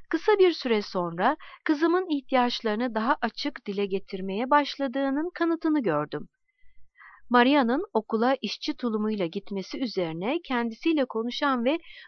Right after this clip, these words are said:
duyduklarından belli ki hiç hoşlanmayan okul müdürü beni aradı. "Maria,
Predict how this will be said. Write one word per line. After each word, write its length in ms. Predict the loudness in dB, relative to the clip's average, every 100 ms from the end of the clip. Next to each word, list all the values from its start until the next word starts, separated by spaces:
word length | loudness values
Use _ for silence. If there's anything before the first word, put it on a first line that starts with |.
| 0
duyduklarından 880 | 2 2 0 0 2 4 4 4 2
belli 380 | 0 0 -2
ki 160 | 0 -2 -2
hiç 160 | 0
hoşlanmayan 760 | 0 0 2 2 2 -2 -2 -2
okul 280 | -4 -2 -2
müdürü 400 | -2 -6 -6 -2
beni 240 | -2 -2 -6
aradı. 420 | -8 -10 -14 -16 -18 -20 -20 -20 -20 -20 -2
"Maria, 400 | 4 6 6 4